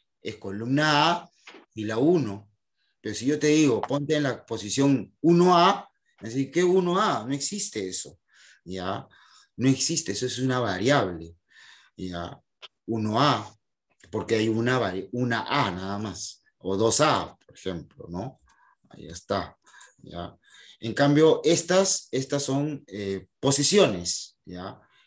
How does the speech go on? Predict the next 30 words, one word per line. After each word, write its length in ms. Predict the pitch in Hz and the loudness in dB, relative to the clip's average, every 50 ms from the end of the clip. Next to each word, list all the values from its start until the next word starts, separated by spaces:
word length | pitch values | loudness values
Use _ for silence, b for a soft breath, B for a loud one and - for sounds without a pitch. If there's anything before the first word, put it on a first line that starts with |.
| b b | b b
Que 80 | 127 | 0
se 160 | - - 110 | 2 2 4
leen 320 | 110 120 131 135 135 120 110 | 4 6 6 6 6 4 2
así, 400 | 104 98 - 107 98 - - _ _ _ _ _ _ _ | 0 -2 -2 -2 -4 -6 -8 _ _ _ _ _ _ _
columna 500 | - 117 113 110 117 135 160 170 175 180 | -4 -2 0 2 4 4 4 4 2 0
primero 640 | 143 175 185 185 175 170 156 175 185 196 - - _ _ _ _ | 0 0 2 2 2 2 2 2 -2 -4 -6 -12 _ _ _ _
y 140 | - 107 104 | -18 -14 -14
después 280 | 98 92 - - 113 113 | -14 -12 -8 -6 -4 -4
la 100 | 104 - | -4 -6
fila. 420 | - - 98 92 - - - _ _ _ _ _ _ _ _ _ | -6 -6 -6 -6 -8 -10 -20 _ _ _ _ _ _ _ _ _
Columna 420 | - 90 92 98 117 131 139 143 | -10 -6 -4 -2 0 0 0 0
primero 560 | 135 139 139 143 139 139 143 156 170 175 175 - | 0 0 0 2 2 2 2 0 -2 -4 -8 -14
y 60 | - 90 | -16 -14
la 140 | 87 85 | -14 -14
fila. 280 | - - - - - _ _ B B B B B B B B B B B | -16 -18 -20 -20 -20 _ _ B B B B B B B B B B B
Porque 180 | B 101 92 113 | B -8 -6 -2
si 140 | 113 135 160 | 2 4 6
no, 240 | 180 190 202 196 202 | 6 8 6 6 6
tendría 380 | 147 131 123 131 151 151 147 | 4 2 4 4 2 2 2
que 380 | - 143 143 143 139 - - _ _ - _ _ | 2 0 2 2 0 -2 -4 _ _ -20 _ _
decirte 520 | - 113 120 - 143 151 143 139 - - - | -6 -4 -2 0 2 2 2 2 0 -4 0
cada 260 | - 151 151 156 156 | 2 2 4 4 2
vez 100 | 151 156 | 0 0
que 180 | - 135 131 | -4 -4 -6
te 340 | 127 - - 123 113 - - | -6 -6 -6 -6 -6 -6 -6
quieras 280 | - 131 135 139 135 135 | -4 -4 -2 -2 -2 -2
ubicar 340 | 127 120 110 - - 135 127 | -4 -6 -6 -4 -2 -2 -2
en 160 | 120 104 101 | -2 -4 -6
alguna 320 | 101 101 113 127 135 139 139 | -6 -6 -4 -2 -2 -2 -2
posición, 680 | 143 147 139 143 139 147 151 151 165 175 185 - - | -4 -4 -4 -4 -2 0 2 2 2 0 -4 -8 -12